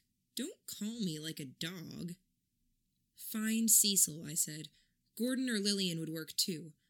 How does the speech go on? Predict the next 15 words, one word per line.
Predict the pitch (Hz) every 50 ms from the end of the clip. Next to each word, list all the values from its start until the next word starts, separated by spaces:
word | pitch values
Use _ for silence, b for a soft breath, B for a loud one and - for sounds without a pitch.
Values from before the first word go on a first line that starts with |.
| B B B B -
Whatever | - 214 226 254 254 277
they've | 262 247 233 - -
been | 220 208
up | 214 226 - -
to, | - 277 269 277 262
we | - 190 220
should | 214 - 220 165
get | 170 180 - -
caught | - - 151 151 160
up." | 156 143 - - - - _ _ _ _ _ _ _ _ _ _ _ _ _ _ _ _ _ _ _ _ _ _ _ _ _ _ _ _
"Say | - - - - 208 202 202 202 196 190 180 - -
please?" | - - - 190 190 190 190 190 185 185 190 196 202 196 196 - - - - _ _
she | - - - 214 202
asked. | 202 202 202 202 208 - - - - - - _ _ _ _ _ _ _ _ _ _ _ _ _ _ _ _ _ _ _ _ _ _ -
"Time | - - 254 262 254 247 247 240